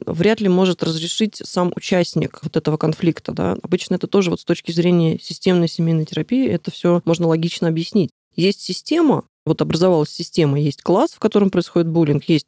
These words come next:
там классный руководитель этого класса, и есть родители там разных учеников. И всё это одна система, плюс администрация школы. Поэтому участник с любой стороны, он туда вовлечён, у него там много эмоций, и у него нет такого ясного, скажем, взгляда.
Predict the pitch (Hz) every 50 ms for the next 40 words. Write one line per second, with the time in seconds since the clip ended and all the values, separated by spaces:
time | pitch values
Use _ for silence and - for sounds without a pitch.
0 | _ _ - 139 139 - - 165 160 - 160 156 147 - - 135 147 165 254 -
1 | - 240 220 - 202 196 185 - 185 185 175 170 - - 156 - - - 160 185
2 | 240 - - 196 208 185 165 151 135 - 135 123 123 - 135 131 151 165 165 165
3 | - - - - 175 160 - - - - - - - - 269 339 - 269 208 196
4 | 208 214 - - 190 - - 175 175 156 143 151 - 185 202 - 185 165 165 165
5 | 156 - 170 175 185 - - 165 - - - 160 139 135 127 - _ _ _ _
6 | - 180 - 208 202 196 202 - - 277 330 349 - - 202 160 - - - -
7 | - - 233 226 208 175 151 - - - 156 160 170 160 151 156 - - - 233
8 | 294 - 196 170 202 233 226 190 175 180 185 202 - - 214 202 175 151 - -
9 | 156 156 165 180 - 175 156 156 165 180 185 180 165 160 156 160 196 269 320 -
10 | - - 160 160 - - 160 165 165 170 170 175 185 214 240 262 269 247 196 214
11 | 220 - - 160 - 190 190 185 175 170 185 190 208 - - 175 151 - - 175
12 | 165 170 160 165 165 170 180 165 151 135 -